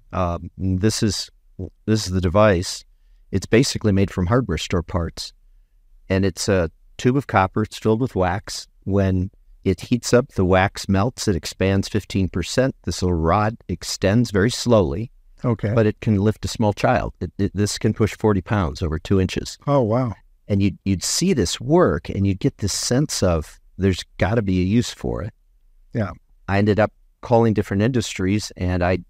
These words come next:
Speaker 1: did just call into nasa and say, you know, "I've got this really unusual device.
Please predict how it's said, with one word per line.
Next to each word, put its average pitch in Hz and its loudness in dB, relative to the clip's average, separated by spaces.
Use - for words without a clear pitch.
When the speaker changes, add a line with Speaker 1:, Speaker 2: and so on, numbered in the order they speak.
Speaker 1:
did 107 0
just - -4
call 110 2
into 107 0
nasa 95 -2
and 87 -2
say, 92 0
you 92 -2
know, 90 0
"I've 85 -4
got 90 2
this - -2
really 101 4
unusual 98 0
device. 101 0